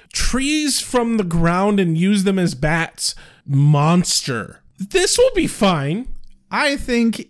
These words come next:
Speaker 2: Ethan changing Giles. Sorry, I don't have a canonical way to answer your question, so, which is forcing me to revert to what the writers were fucking thinking, which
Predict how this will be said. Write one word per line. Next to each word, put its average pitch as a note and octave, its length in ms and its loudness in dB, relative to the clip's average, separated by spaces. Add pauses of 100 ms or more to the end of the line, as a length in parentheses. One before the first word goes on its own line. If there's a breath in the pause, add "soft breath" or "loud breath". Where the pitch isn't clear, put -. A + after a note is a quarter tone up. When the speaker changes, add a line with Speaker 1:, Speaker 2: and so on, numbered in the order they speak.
(120)
Speaker 2:
Ethan A3 460 0
changing G3+ 540 0
Giles. C#3 680 -2 (300 soft breath)
Sorry, D3 320 -2
I D#3+ 80 2
don't F3 140 -4
have D#3+ 160 -2
a D#3 60 -8
canonical D3 600 -2
way C3 160 0
to B2+ 120 -4
answer C3+ 300 -2
your B2+ 120 -4
question, A#2 640 -4
so, A#2 380 -4
which A2 360 -6 (140 soft breath)
is - 140 -10
forcing F3 440 -2
me D#3 160 0
to C#3+ 80 -4
revert C3+ 480 -2
to C3 360 -2 (260 loud breath)
what B3 240 -2
the G3+ 100 0
writers F#3 540 -2
were D#3 120 -2
fucking D#3 420 -4
thinking, C3+ 460 -4
which A#2 160 -6